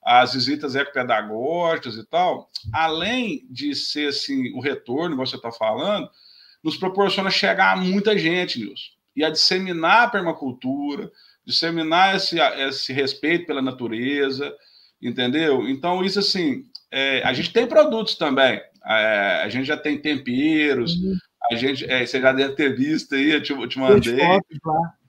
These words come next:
Speaker 1: Temperos da, da dona Lília aqui, ó, a Lília que tem feito e tem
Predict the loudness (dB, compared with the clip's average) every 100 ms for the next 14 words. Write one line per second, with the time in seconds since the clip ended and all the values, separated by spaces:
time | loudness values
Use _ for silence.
0 | -20 _ _ 0 0 2 2 0 -4 0
1 | 4 4 6 8 8 6 0 -2 0 -2
2 | 0 2 4 6 6 6 4 2 -2 -4
3 | -2 -2 -2 0 0 0 -2 -2 0 0
4 | -4 -6